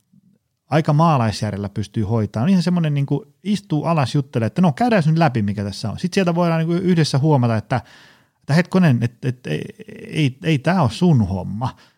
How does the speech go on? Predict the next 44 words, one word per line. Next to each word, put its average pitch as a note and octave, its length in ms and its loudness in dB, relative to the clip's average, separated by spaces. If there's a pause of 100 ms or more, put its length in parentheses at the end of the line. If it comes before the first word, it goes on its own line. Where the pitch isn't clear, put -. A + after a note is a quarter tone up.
(200)
Ja, A2 180 -4
ja, A2+ 180 -4 (100)
tai B2+ 140 2
sit C3+ 140 0
voi C#3 160 4
huomata C#3 400 4
jotain B2+ 300 2
semmosia, C3 360 2
että, A2+ 280 -2 (880)
että A#2+ 140 -12
tää E3+ 260 2
vie C#3+ 180 2
nyt B2+ 220 -2 (100)
hirveästi D3+ 540 0
aikaa D3 400 -2
ja G#2+ 100 -2
vaivaa C3 360 0
ja G2+ 80 -2
kuormittaa, C3+ 680 2
mut A2+ 160 -2
tästä E3+ 280 0
ei D#3 60 2
niinku C3+ 400 -4 (100)
kauheasti D#3 460 0
synny A#2+ 480 2 (400)
niinku A#2 220 0
lisäarvoa A#2 600 2
oikein A2 300 0
kenellekään, A2 460 2
että G#2 80 -6
voitaisko D#3 300 -2
me E3+ 60 2
lopettaa D#3+ 400 0
tää B2 200 0
vaikka A2 200 -4
kokonaan - 640 -2 (440)
ja, G#2+ 160 -6
ja A2+ 160 -2
muuta A#2 420 0
vastaavaa. G#2+ 300 -6
Ihan E3+ 180 2
tämmöisellä D#3+ 440 2
niinku C3+ 260 0
aika C3 300 2